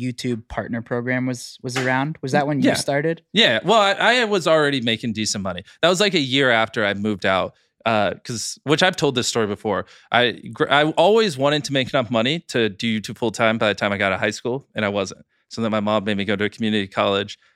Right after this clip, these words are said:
Speaker 2: and it was miserable. It was literally the worst time of my life. I hated it with a passion. So then I just stopped going to community college, and I would go to my friend's house and just work on videos.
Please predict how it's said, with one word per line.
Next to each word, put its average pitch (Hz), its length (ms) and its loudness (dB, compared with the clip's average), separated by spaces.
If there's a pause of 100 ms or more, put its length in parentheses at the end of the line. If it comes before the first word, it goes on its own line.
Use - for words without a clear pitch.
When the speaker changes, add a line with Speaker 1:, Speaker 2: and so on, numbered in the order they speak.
(120)
Speaker 2:
and 120 80 -4
it 123 40 2
was 117 180 0
miserable. 101 520 -2
It 131 80 0
was 131 200 -2
literally 175 320 4
the 143 300 -4
worst 131 540 0 (420)
time 120 220 2
of 110 60 -2
my 107 120 2
life. 104 320 -2
I 104 100 -6
hated 117 320 -2
it 101 100 -2
with 104 160 -4
a 107 40 -4
passion. 113 480 -2 (260)
So - 140 -2
then 147 160 2
I 139 100 4
just 131 220 -4
stopped 127 260 0
going 123 200 0
to 110 60 -4
community 110 300 -2
college, 117 380 0
and 117 80 0
I - 40 2
would 101 120 -4 (300)
go 120 120 4
to 113 60 2
my 110 140 2
friend's 110 300 -2
house 120 220 0
and 123 80 -4
just 104 140 -6
work 110 180 0
on 104 140 -4
videos. 117 380 -2